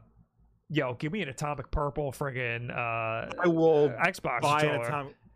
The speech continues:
Speaker 2: yeah.
Speaker 1: Put that shit in
Speaker 2: More
Speaker 1: the color
Speaker 2: atomic
Speaker 1: lab.
Speaker 2: purple.
Speaker 1: That'd
Speaker 2: Yeah.
Speaker 1: be sick.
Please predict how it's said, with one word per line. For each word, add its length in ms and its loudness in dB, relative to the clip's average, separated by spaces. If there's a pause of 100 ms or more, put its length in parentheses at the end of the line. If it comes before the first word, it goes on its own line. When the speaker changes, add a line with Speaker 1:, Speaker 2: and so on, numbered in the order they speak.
(140)
Speaker 2:
yeah. 280 -4 (220)
Speaker 1:
Put 140 2
that 180 -2
shit 140 -6
in 60 0
Speaker 2:
More 120 6
Speaker 1:
the 80 6
color 160 4
Speaker 2:
atomic 280 4
Speaker 1:
lab. 100 0
Speaker 2:
purple. 360 -6 (420)
Speaker 1:
That'd 240 0
Speaker 2:
Yeah. 80 -2
Speaker 1:
be 40 -4
sick. 760 -4